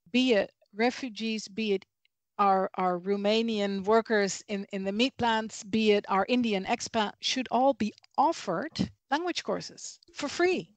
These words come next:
This is, this is so important for creating a society, for, for being together, living together, to share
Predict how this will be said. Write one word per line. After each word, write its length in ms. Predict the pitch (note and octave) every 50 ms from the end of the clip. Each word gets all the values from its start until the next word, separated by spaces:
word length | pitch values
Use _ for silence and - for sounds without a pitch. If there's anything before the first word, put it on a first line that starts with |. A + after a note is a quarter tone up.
| _ -
This 180 | D4 - -
is, 320 | D#4+ D4+ - - - - -
this 220 | A#3 C#4 C4+ -
is 100 | C#4+ C4+
so 460 | - - - - - - E4+ D#4+ E4+ -
important 540 | - D#4 - _ - D#4+ D4+ - - B3+
for 220 | - - - C#4 -
creating 640 | - - C#4+ C#4 C4+ C#4 C#4+ D#4 D#4+ - D#4 D4 C#4+
a 40 |
society, 800 | B3 - - - - - D4 D4 D#4 D#4+ D4 B3+ - - F#3+ F3+
for, 280 | F3+ - - A3+ A#3 A#3
for 380 | A3 - - B3+ A#3+ A#3 A#3+ A#3 - - - - - _ _ G3+ F#3
being 460 | - C4+ C#4 C#4+ D4 C#4+ C#4 B3+ A3+ - - G3+ - - _ _ _ -
together, 520 | - B3 F#3+ G#3+ A3 C4+ B3+ A3 E3+ E3
living 320 | E3+ G3 A3+ B3+ D4 C#4+ B3
together, 400 | - A#3+ G3 G3+ G3 F#3 G3+ G3+
to 160 | - - A#3+
share 440 | - - - - D4 D#4+ D#4+ -